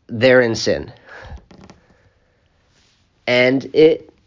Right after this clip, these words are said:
it might be. So the result of that is we don't even really look at ourselves. And it might be that they're in sin, or it might not be.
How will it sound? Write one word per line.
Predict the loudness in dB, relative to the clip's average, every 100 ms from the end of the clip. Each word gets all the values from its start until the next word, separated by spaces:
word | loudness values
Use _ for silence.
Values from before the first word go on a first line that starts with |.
| _ -2
it | 2
might | 4 2 0
be. | -10 -6
So | 0 4 2
the | 0 -2 0 2
result | 0 2 2
of | 2
that | -4
is | -4
we | -2
don't | 0 0
even | 0
really | 0 -2
look | 0 0 0
at | -2
ourselves. | 0 0 -2 -8 -12 -18 -20 _ _ _ _ -20 _ _ -20 _ _ _ -6
And | -2
it | 0 2
might | 2 0 0
be | 0
that | 0 0
they're | 2
in | 2
sin, | 0 0 2
or | 2
it | 0
might | 0 0
not | -2 -4
be. | -12 -14